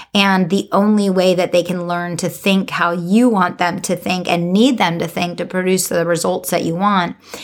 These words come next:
is by getting on the field and coaching them play by play through it, and not just course correcting the action or the behavior or the direction,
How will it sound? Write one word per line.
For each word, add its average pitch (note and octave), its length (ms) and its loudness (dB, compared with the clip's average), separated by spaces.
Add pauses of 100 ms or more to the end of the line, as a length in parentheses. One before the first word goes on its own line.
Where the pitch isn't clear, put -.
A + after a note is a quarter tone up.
(180)
is G3 180 2
by F3+ 220 0
getting F#3 460 0
on F#3+ 280 4
the F#3+ 60 0
field F3+ 600 0
and F3 220 -4
coaching F3+ 400 -2
them E3+ 200 -2
play F#3 260 -2
by F3+ 180 0
play E3+ 300 -2
through G3+ 260 2
it, F3 240 2 (320)
and G3 220 2
not B3+ 400 4
just A3 320 2
course G3+ 320 0
correcting F#3+ 540 -2
the F3+ 120 -6
action F3 640 0
or E3+ 180 -4
the E3 100 -2
behavior F3 600 -2
or E3+ 160 -4
the E3 100 -2
direction, E3+ 760 -2